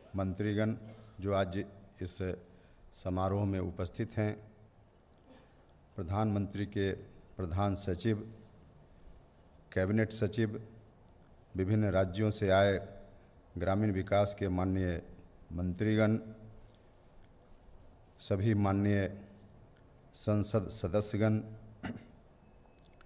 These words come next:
ग्रामीण विकास भारत सरकार के सचिव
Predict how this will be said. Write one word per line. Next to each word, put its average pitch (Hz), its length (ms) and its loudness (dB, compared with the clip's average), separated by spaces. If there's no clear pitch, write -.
ग्रामीण 110 320 6
विकास 104 500 4
भारत 101 260 2
सरकार 101 440 2
के 101 200 -2
सचिव 110 640 -2